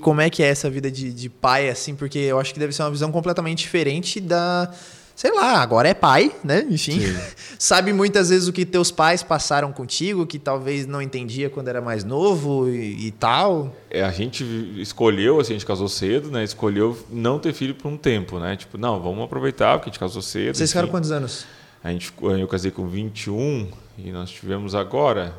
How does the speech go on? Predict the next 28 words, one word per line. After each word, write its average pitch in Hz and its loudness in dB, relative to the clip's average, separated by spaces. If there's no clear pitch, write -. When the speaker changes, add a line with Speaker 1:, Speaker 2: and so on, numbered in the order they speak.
Speaker 2:
né, 104 -8
em 95 -14
dois 92 -6
mil 95 -8
e 92 -8
dezoito. 98 -4
Então 92 -2
era 95 2
em 98 -2
dois 95 0
mil 98 -6
e 92 -8
sete 127 0
que - -6
eu 110 -2
casei. 110 0
Speaker 1:
Onze 160 -2
anos. 143 -6
Speaker 2:
É, 80 -8
isso - -10
aí, 104 -6
onze 87 -10
aninhos. 87 -10
A 110 0
gente 123 0
teve 139 4
antes, 165 0
né? 175 -2